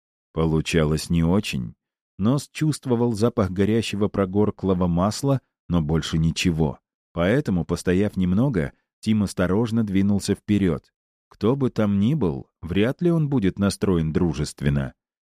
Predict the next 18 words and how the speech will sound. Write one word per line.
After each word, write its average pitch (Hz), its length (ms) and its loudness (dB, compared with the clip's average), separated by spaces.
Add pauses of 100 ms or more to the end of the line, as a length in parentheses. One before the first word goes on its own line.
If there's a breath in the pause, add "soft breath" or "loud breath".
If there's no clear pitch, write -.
(120)
Не 120 280 0
было 92 260 0
в 78 60 -4
рейдах 90 360 0
такого, 92 480 0
кроме 82 380 0
памятного 90 640 0
рыцаря 85 420 0
смерти. 76 640 -2 (380)
Да 95 160 0
и 135 80 0
того 170 320 0
можно 90 300 0
было 87 220 2
считать 87 340 0
бонусом 80 560 0
от 76 100 -4
системы, 71 640 0